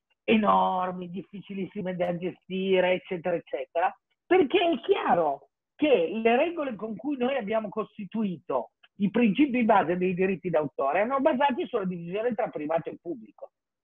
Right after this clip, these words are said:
e tra l'uso privato e pubblico. Ma l'uso digitale è un uso comune, che non è né privato né pubblico. E quindi sfugge alla regolamentazione. Pensate cosa significa questo per il sapere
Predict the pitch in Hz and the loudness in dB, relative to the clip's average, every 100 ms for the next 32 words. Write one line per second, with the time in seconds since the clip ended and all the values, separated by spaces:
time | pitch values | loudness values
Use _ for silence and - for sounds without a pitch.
0 | _ _ _ _ _ _ _ _ _ 180 | _ _ _ _ _ _ _ _ _ 0
1 | 208 208 240 330 190 185 214 247 202 - | 4 6 6 6 2 -2 0 4 2 2
2 | 240 - 233 180 123 - 110 - _ _ | -2 -2 -8 -8 -10 -10 -14 -14 _ _
3 | _ _ _ _ _ - 202 277 277 285 | _ _ _ _ _ 2 4 6 4 2
4 | 285 247 370 277 339 302 240 240 - - | 2 0 2 2 2 2 0 0 -2 2
5 | 226 277 262 147 120 - 208 233 196 165 | 2 2 -2 -4 -10 -6 -2 0 -2 0
6 | 240 254 285 233 208 277 240 - 190 151 | 0 0 0 -2 -2 -4 -6 -8 -8 -6
7 | 160 170 160 _ _ _ _ _ _ _ | -8 -8 -12 _ _ _ _ _ _ _
8 | _ - 220 370 285 240 - 320 311 302 | _ -2 4 4 4 -2 2 0 2 4
9 | 233 202 190 175 160 165 - 160 _ 208 | 4 2 0 -2 -2 -8 -10 -14 _ -6
10 | 151 127 127 _ _ - 262 - 320 240 | -6 -8 -18 _ _ -4 -2 0 0 0
11 | 214 190 247 294 269 208 247 226 - 180 | -4 -4 -4 -6 -8 -8 -6 -8 -2 -4
12 | 175 269 254 - _ _ 208 190 196 - | -2 -4 -4 -6 _ _ 0 2 0 -4
13 | 196 165 226 226 185 143 135 127 | -4 -2 0 2 0 0 -6 -8